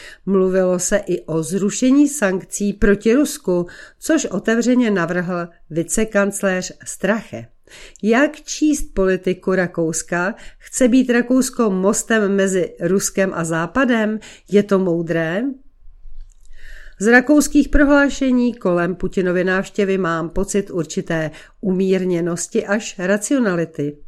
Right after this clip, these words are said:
Ano, americký plyn je pro Evropu násobně dražší než ten ruský. To není žádné tajemství a Rakušané očividně nejsou ochotni zavřít před fakty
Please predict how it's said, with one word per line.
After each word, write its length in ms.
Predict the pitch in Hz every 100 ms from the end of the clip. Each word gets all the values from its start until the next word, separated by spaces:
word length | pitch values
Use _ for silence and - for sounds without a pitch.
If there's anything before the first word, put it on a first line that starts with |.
| - - - - _
Ano, 440 | - 170 214 240 -
americký 540 | 247 226 233 - 254
plyn 340 | 254 277 294 277
je 180 | 247
pro 240 | 233 214 196
Evropu 600 | 180 180 190 185 180 165 - -
násobně 800 | 202 233 233 202 - 175 180 170
dražší 380 | 165 170 -
než 180 | 175 165
ten 200 | - 185
ruský. 560 | 170 175 - - 185 180 - - -
To 140 | 214
není 440 | 220 220 254 240 202
žádné 580 | 196 185 190 190 190
tajemství 720 | 185 240 254 220 196 - 185 175 - -
a 100 | 185
Rakušané 680 | 208 - 330 - 196 185 -
očividně 580 | 170 - 190 196 175
nejsou 420 | 175 185 240 - 285
ochotni 560 | 170 - 196 214 233
zavřít 600 | 180 185 185 226 269 277 -
před 340 | - 190 190
fakty 520 | - 220 220 - 165